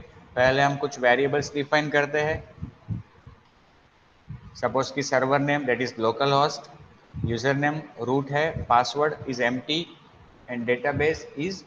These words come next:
एनजेएस एमटीआई। मैंने अभी जो बताया ना आपको database कौन सा है, ये अपना एनजेएस एमटीआई, ठीक है। अ,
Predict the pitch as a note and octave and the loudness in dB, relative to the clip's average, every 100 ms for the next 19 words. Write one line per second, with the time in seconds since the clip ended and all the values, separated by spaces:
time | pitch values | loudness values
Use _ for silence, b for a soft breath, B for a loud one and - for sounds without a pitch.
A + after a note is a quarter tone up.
0 | - - - _ C3 C3+ B2+ C#3 C3 A#2+ | -20 -20 -20 _ -4 -2 2 0 0 -2
1 | A2 A#2 G#2 A2+ B2+ A#2+ A#2+ C3 B2+ D3 | -4 -2 -2 0 0 0 0 2 2 4
2 | F#3+ G3 C3+ - A#2 A#2 B2+ C3 B2 D3 | 2 4 2 2 0 2 2 0 -2 -4
3 | D#3 F3+ E3 C#3+ C3+ C#3 D3+ F#3 - - | -4 0 0 2 -2 -2 -4 -4 -10 -12
4 | - - A#2+ B2 B2+ D3+ D3+ - A2+ A2 | -16 -8 -4 -2 0 0 -2 -8 -6 -6
5 | A#2+ G2+ F#2 - - - - _ _ _ | -6 -6 -6 -10 -20 -20 -20 _ _ _
6 | C3+ D3 F#3+ - - - - _ - A#2+ | -8 -6 -6 -10 -20 -20 -20 _ 2 6
7 | A#2 | 8